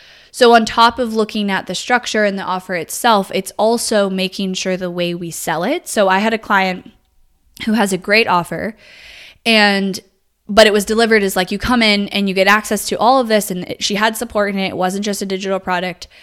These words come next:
um, and she had all the support in it, and it was a great offer. But they come in and they come in for six months. And I was like, "But if I'm coming in for six months, I don't wanna know, I don't want it to seem like I'm not gonna get my result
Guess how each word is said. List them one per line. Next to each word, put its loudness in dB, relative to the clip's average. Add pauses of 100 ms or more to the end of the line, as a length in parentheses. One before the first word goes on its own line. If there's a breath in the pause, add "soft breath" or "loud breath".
(440 loud breath)
um, 0
and -8
she -6
had -4
all 2
the -4
support -2
in -6
it, -4
and -6
it -12
was 0
a -2
great 2
offer. 0 (440 loud breath)
But -8
they 4
come 0
in 2
and 2
they 0
come -2
in 0
for -4
six -4
months. -8
And -8
I -2
was -6
like, 0
"But -2
if -4
I'm 2
coming -2
in -2
for -6
six -6
months, -2
I 2
don't 0
wanna 2
know, -2 (160)
I 0
don't 2
want 0
it -18
to -8
seem -2
like -4 (540 loud breath)
I'm 6
not 4
gonna 2
get 2
my -2
result -2